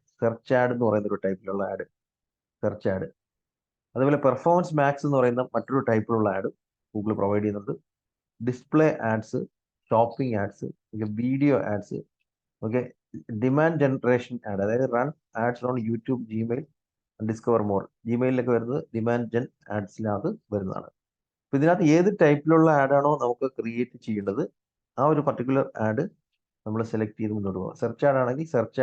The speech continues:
ആഡ് സെലക്ട് ചെയ്ത് കണ്ടിന്യൂ കൊടുത്ത് മുന്നോട്ട് പോവുക. മുന്നോട്ട് പോകുമ്പോൾ നമുക്ക് ഇതിനകത്ത് ടാർഗറ്റിംഗ് ഓപ്ഷൻസ് എല്ലാം ഉണ്ട്. ലൊക്കേഷൻ, ഏജ് ഗ്രൂപ്പ്, ഇൻട്രസ്റ്റ് എല്ലാം നമുക്ക് ടാർഗറ്റ് ചെയ്യാനുള്ള ഓപ്ഷൻസ് ഉണ്ട്. അപ്പൊ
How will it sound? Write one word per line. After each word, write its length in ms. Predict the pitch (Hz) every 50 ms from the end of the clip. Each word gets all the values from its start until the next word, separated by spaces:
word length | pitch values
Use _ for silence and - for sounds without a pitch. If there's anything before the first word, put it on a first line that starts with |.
| 117
ആഡ് 140 | 110 113 143 196 - _ _ _ _ _ _ _ _ _ _ _ _ -
സെലക്ട് 320 | 117 110 110 110 - - 117 110
ചെയ്ത് 180 | 113 110 113 - - - -
കണ്ടിന്യൂ 320 | 113 107 113 110 113 117 110 104
കൊടുത്ത് 220 | 101 104 - 185 - - -
മുന്നോട്ട് 260 | 117 110 113 104 101
പോവുക. 220 | 98 90 - - - - _ _ _ _ _ _ _ _ _ _ _ _ _ _ _ _ - 127
മുന്നോട്ട് 280 | 135 147 175 185 180 190 160
പോകുമ്പോൾ 420 | 147 143 147 151 147 127 127 147 196 - - _ _ _ _ _ _ _ _ _ _ _ _ _ -
നമുക്ക് 200 | 151 160 165 156 165
ഇതിനകത്ത് 280 | 160 165 165 160 180 165 -
ടാർഗറ്റിംഗ് 440 | 160 147 151 151 160 156 160 156 156 143
ഓപ്ഷൻസ് 300 | 143 143 - 147 143 143 143
എല്ലാം 160 | 143 139 135 123
ഉണ്ട്. 100 | 113 - - _ _ _ _ _ _ _ _ - 127
ലൊക്കേഷൻ, 520 | 131 123 - - 131 131 127 127 - 127 131 127 127 120 123
ഏജ് 160 | 123 120 123 120 123
ഗ്രൂപ്പ്, 300 | 123 120 120 120 - 127 117 107
ഇൻട്രസ്റ്റ് 400 | 120 123 117 123 123 123 - 131 123 123
എല്ലാം 280 | 127 131 139 143 139 131
നമുക്ക് 260 | 127 123 - 131 120 - -
ടാർഗറ്റ് 300 | 117 117 113 123 120 120
ചെയ്യാനുള്ള 320 | 127 123 120 117 117 131 - - _ _ _ _ _ _ _ _ - 113
ഓപ്ഷൻസ് 340 | 113 - - 127 120 117 120 104
ഉണ്ട്. 140 | 107 131 190 226 - _ _ _ _ _ _ _ _ _ _ _ _
അപ്പൊ 140 | _ - 120